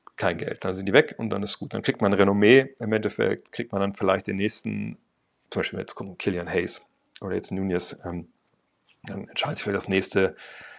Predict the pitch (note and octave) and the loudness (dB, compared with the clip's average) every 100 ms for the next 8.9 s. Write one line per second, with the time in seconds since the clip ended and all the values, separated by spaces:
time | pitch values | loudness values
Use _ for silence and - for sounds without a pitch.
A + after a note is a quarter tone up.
0 | - - F#2 F#2 G2+ G2+ G2 - G#2+ G2 | -20 -6 2 2 2 0 -2 -2 -4 -2
1 | - F#2+ G2+ - G2 - F#2 F#2+ A2+ B2+ | -2 -2 -2 -4 -6 0 2 4 8 8
2 | - - A2+ A2 A2+ G#2 G2+ G2 - A2 | 8 2 6 4 4 0 2 2 0 -6
3 | - G#2 G2 G2 G#2 - - G2 F#2+ - | -6 -6 -4 -6 -6 -8 -2 -2 -2 -4
4 | G2+ G#2+ G#2+ - - G2 G2 - G2 F#2+ | 0 0 0 -8 -8 -6 -6 -6 -2 -2
5 | F#2+ G2 G2 _ _ _ _ G#2+ F#2+ G#2+ | -2 -4 -6 _ _ _ _ -2 0 2
6 | G#2+ - G2 G2 F#2 F#2+ G2 F#2 F#2+ G#2+ | 0 2 2 2 2 0 0 -2 -4 -8
7 | - - B2+ C#3+ - - - - G#2 G2+ | -10 -12 -10 -8 -4 -4 -2 -4 -4 0
8 | G2 F#2 F#2 F#2+ A2+ - E3 - | 4 4 4 0 -2 -2 -4 -4